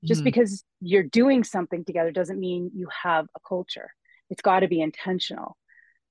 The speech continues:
Speaker 1: So in a way, culture is like this innate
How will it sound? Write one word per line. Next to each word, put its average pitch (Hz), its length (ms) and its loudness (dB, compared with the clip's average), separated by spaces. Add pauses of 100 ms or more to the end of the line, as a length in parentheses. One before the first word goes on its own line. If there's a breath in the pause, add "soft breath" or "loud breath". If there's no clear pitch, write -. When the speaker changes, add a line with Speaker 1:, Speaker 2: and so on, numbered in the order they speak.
(240)
Speaker 1:
So 190 560 4
in 214 140 0
a 208 80 4
way, 208 400 0 (100)
culture 226 320 -10
is 175 120 -14
like 185 140 -10
this 180 180 -12
innate 175 360 -6